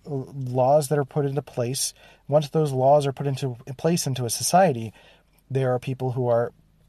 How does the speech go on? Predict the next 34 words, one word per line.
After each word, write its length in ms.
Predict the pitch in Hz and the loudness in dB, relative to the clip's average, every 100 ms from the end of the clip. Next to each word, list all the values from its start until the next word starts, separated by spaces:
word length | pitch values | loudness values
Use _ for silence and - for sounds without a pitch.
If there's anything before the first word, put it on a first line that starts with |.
| _ | _
installed 680 | 147 135 - 156 160 123 123 | -6 -4 2 6 6 4 0
or 160 | 147 135 | -4 -4
voted 420 | 117 143 143 127 | 0 0 2 0
in 180 | 127 151 | -2 -2
to 420 | - 127 120 123 - _ _ _ - | -4 -2 -2 -4 -8 _ _ _ -6
uphold 420 | 139 147 - 214 | -4 0 2 4
those 280 | 135 120 113 | 2 -4 -2
laws. 480 | 120 101 113 127 - _ _ _ _ - | -2 0 -2 -6 -12 _ _ _ _ -4
And 240 | 147 147 | -2 -2
so 480 | - 143 135 135 135 _ _ - | -2 -2 0 0 -2 _ _ -12
you've 480 | 156 143 143 131 - | -6 -2 -2 -4 2
got 380 | 147 165 - | 4 4 2
these 280 | 151 147 131 | -4 -2 0
laws 580 | 131 143 151 147 147 139 | 4 8 8 8 4 -2
within 260 | 143 135 139 | -6 -2 -2
a 60 | |
four 240 | - 139 131 | -2 -2 -2
blue 220 | 127 123 | -2 -4
place 540 | - 165 147 131 - _ _ _ _ - | 0 0 2 -2 -6 _ _ _ _ 0
that 180 | 143 147 | 4 6
are 160 | 143 | 6
sometimes 560 | 139 - 196 190 175 139 | 4 2 2 4 4 2
based 380 | - 156 156 - | -2 -2 -2 -4
on, 380 | 151 151 147 143 | 2 4 4 0
again, 320 | 143 151 151 | 0 2 2
those 200 | 139 127 | 2 -2
ethnocentric 760 | - 147 - 143 - 139 127 117 | -2 -4 -2 -4 -2 -4 -4 -4
values. 540 | 120 123 131 139 156 | 0 0 0 -2 -2
It 80 | 139 | -2
could 180 | - 135 | -4 -4
be 120 | 131 | -2
around 420 | 123 117 123 127 | -4 -2 -2 -2
a 60 | 120 | -4
certain 460 | - 131 120 120 | -4 -4 -6 -8